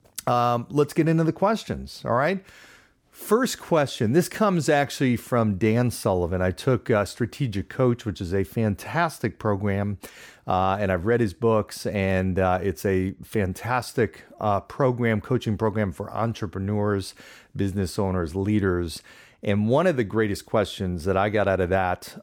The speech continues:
um, which also I use and have used for many years in leading other people, is the following.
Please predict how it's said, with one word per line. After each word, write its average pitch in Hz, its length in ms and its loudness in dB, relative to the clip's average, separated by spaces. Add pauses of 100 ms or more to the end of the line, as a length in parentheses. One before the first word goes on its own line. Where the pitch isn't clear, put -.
um, 95 420 0
which 107 240 0
also 110 720 0
I 101 420 0 (240)
use 107 640 0 (360)
and 92 140 -4
have 113 300 -2
used 104 280 0
for - 140 -6
many 151 360 2
years 87 480 0
in 98 120 -6
leading 98 300 -2
other 85 180 -2
people, 85 600 -4 (440)
is 101 340 2
the 92 80 -6
following. 101 680 -4